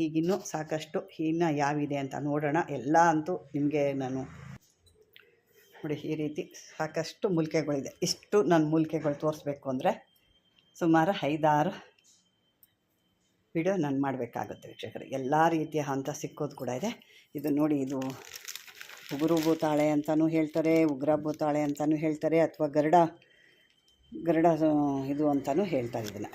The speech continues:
ಇದೆಲ್ಲ ಸಾಮಾನ್ಯ ಗೊತ್ತಿರುತ್ತೆ. ಇದು ನಾನು ಬೆಳಕಲ್ಲಿ ತೋರಿಸ್ತಾ ಇದ್ದೀನಿ ನೋಡಿ, ಇದು ಕೂಡ ಇರುತ್ತೆ. ಇದನ್ನು ಕೂಡ ಸಾಕಷ್ಟು ಬೇರೆ ಬೇರೆ ಇದಕ್ಕೆ ಉಪಯೋಗಿಸ್ತಾರೆ. ಮ-, ಗಾಡಿಗಳು ಆಕ್ಸಿಡೆಂಟ್ ಆದಾಗ ಅದಕ್ಕೆ ಕೂಡ ಬಳಸ್ತಾರೆ. ಮನೇಲಿ ದೃಷ್ಟಿ ದೋಷಗಳು ಆಗ್ತವೆ ಅಂದಾಗ ಬಳಸ್ತಾರೆ.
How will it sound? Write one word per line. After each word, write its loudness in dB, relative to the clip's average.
ಇದೆಲ್ಲ -6
ಸಾಮಾನ್ಯ -4
ಗೊತ್ತಿರುತ್ತೆ. -4
ಇದು -4
ನಾನು -8
ಬೆಳಕಲ್ಲಿ -6
ತೋರಿಸ್ತಾ -8
ಇದ್ದೀನಿ -8
ನೋಡಿ, -14
ಇದು -12
ಕೂಡ -6
ಇರುತ್ತೆ. -6
ಇದನ್ನು 2
ಕೂಡ 0
ಸಾಕಷ್ಟು -2
ಬೇರೆ 4
ಬೇರೆ 4
ಇದಕ್ಕೆ -2
ಉಪಯೋಗಿಸ್ತಾರೆ. 0
ಮ-, 0
ಗಾಡಿಗಳು 2
ಆಕ್ಸಿಡೆಂಟ್ -2
ಆದಾಗ -2
ಅದಕ್ಕೆ 0
ಕೂಡ 2
ಬಳಸ್ತಾರೆ. 2
ಮನೇಲಿ 4
ದೃಷ್ಟಿ 2
ದೋಷಗಳು 2
ಆಗ್ತವೆ 2
ಅಂದಾಗ 2
ಬಳಸ್ತಾರೆ. 2